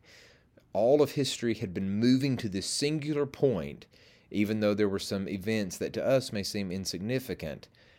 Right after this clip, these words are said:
God had brilliantly orchestrated for such a time as this. You know, Mary and Joseph were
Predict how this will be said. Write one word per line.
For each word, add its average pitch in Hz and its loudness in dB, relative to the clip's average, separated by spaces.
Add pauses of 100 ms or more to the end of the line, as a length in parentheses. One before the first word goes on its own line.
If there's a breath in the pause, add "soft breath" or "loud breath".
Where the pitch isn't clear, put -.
(220 soft breath)
God 107 2
had 87 -6
brilliantly 131 2
orchestrated 85 -4 (380 soft breath)
for 98 -4
such 95 -2
a 87 -8
time 80 -4 (260)
as 82 -8
this. - -4 (840)
You 123 -2
know, 123 4
Mary 131 4
and 117 0
Joseph 107 0
were 90 -2